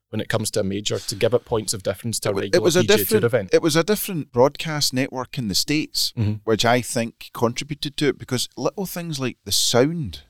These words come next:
Speaker 2: the sound didn't match the viewing experience.
Speaker 1: Mm-hmm.
Speaker 2: I know it's hard to say, but you couldn't hear the crowd. It's like you were watching highlights.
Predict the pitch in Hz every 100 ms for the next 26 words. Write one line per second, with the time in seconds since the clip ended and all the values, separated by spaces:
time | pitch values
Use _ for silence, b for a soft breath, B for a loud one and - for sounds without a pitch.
0 | _ - - - 139 165 151 - - 123
1 | 117 101 104 107 - - - _ 95 107
2 | 98 95 90 90 82 _ - 123 151 180
3 | - - 165 160 98 - 113 104 - 151
4 | 180 - - 165 - 127 156 143 - 185
5 | - 180 156 - 131 156 165 - - _
6 | _ _ _ _ - - 139 170 175 170
7 | 131 135 - 123 98 113 120 139 147 -
8 | -